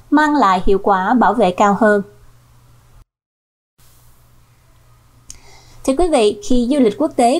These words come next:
quay trở lại, biên giới và sân bay của Canada sẽ rất khác.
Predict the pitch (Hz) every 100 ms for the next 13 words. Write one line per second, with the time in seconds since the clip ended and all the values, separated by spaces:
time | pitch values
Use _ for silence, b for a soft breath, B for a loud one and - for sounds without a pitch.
0 | - 302 277 269 277 185 190 - 240 311
1 | 254 277 330 381 247 220 - 277 262 262
2 | 262 220 269 233 220 214 208 - - -
3 | 330 - 311 330